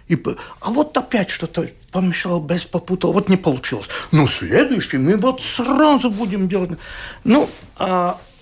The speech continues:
х-, хотите, верьте, ну, пожалуйста. М-, у меня, я, э, вот есть такое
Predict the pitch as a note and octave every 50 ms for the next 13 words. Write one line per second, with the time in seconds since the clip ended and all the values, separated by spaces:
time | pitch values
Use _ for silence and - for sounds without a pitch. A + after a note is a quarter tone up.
0 | - - - - - - - - - - - - - - - - - - D#3 C#3+
1 | - - B3 B3 - D#4 E4 E4 E4 D#4+ - - - F#2 G2+ B2+ D#3+ F#3+ F#3 -
2 | - G3 G3 A#3 B3+ A3 A#2+ G#2+ - - - A2+ A2+ B2+ C#3 - - D#3 E3 F3
3 | E3+ E3+ F#3+ G3 G#3+ A#3 B3+ B3 - G3 F#3+ F3+ F3 A3+ C4 C4+ G3+ - - -
4 | - - - - - G3 F#3 F3+ F3+ E3 E3+ F#3+ F#3 F#3 F#3 - F#3+ F#3 G3+ F#3+
5 | - - F3+ - - F3+ F3+ E3+ D#3+